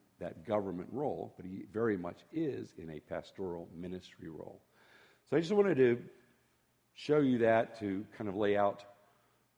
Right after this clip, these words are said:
um, what our particular practice is in terms of ministry and government. And if you've got questions, other questions about that, definitely come talk to me. Some,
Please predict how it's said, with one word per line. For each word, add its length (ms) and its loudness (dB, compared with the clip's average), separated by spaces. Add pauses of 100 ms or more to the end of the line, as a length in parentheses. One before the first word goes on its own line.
um, 360 -8
what 260 -4
our 180 6
particular 560 -8
practice 600 -8
is 220 -10
in 100 -12
terms 340 -14
of 120 -12
ministry 500 -14
and 160 -16
government. 420 -12 (520)
And 360 0
if 140 -8
you've 120 -10
got 340 4
questions, 680 -4 (320)
other 160 -4
questions 440 -8
about 240 0
that, 320 -4 (420)
definitely 460 -4 (320)
come 300 -8
talk 240 -6
to 60 -12
me. 100 -8
Some, 300 -14